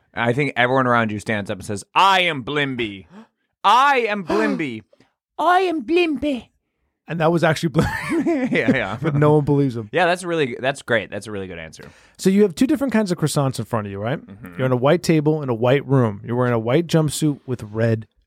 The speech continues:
Speaker 2: shoes. <clears throat> There's a little plaque in front of you that <laughs> says, "Eating this croissant will give you exactly what you want." <coughs> Which croissant do you take?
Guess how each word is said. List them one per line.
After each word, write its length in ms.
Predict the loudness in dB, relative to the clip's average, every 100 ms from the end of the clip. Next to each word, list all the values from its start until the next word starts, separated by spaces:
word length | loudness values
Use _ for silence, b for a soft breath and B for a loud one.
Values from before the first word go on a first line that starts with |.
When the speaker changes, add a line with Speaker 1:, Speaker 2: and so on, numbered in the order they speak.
| _
Speaker 2:
shoes. 520 | -4 0 0 -2 -10 -10
<clears throat> 100 | 0
There's 460 | 2 2 2 2 4
a 20 |
little 240 | 4 4
plaque 280 | 4 4 4
in 60 | 0
front 220 | 2 2
of 40 | 2
you 60 |
that 160 | 2 -2
<laughs> 0 |
says, 440 | -2 -2 0 -2 -8 b b b _ _
"Eating 440 | 2 4 4 2
this 160 | 2 0
croissant 520 | -2 -2 2 2 0
will 120 | -2
give 180 | 0 2
you 120 | 2
exactly 440 | 2 2 0 0 2
what 260 | 2 0
you 60 | -2
want." 240 | -2 -4 -12 -6
<coughs> 60 | -4 -2 -4 -4 B B B -10
Which 180 | -10 -8
croissant 320 | -6 -6 -6
do 80 | -12
you 40 |
take? 220 | -14 -14